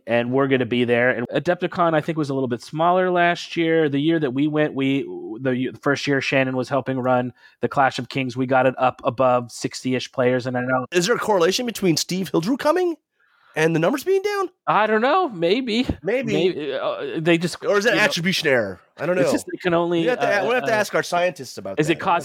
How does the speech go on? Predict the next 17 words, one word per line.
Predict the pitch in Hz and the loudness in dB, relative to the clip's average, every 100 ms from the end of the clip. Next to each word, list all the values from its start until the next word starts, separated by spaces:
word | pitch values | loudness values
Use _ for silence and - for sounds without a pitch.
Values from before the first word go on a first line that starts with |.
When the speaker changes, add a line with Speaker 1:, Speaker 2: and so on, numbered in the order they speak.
| 175 | 0
Speaker 1:
causation | 165 151 | 0 -2
or | 135 | -4
correlation? | - 135 139 147 143 170 185 _ | 0 0 2 2 0 -4 -6 _
Speaker 2:
Yeah, | 156 214 190 135 | -2 2 2 0
exactly. | 139 151 160 - 104 87 | 0 0 0 -2 -10 -12
We're | 135 | -4
gonna | 170 | -2
have | 170 | -2
to | 120 | -4
talk | - 135 - | -2 -2 -2
to | 101 | -6
our | |
statisticians | - - 104 123 - 90 80 | -6 -6 -6 -6 -6 -10 -12
about | - - | -14 -12
that. | 65 - - | -12 -10 -6
Speaker 1:
Uh, | |
yeah, | 151 151 107 | 0 0 0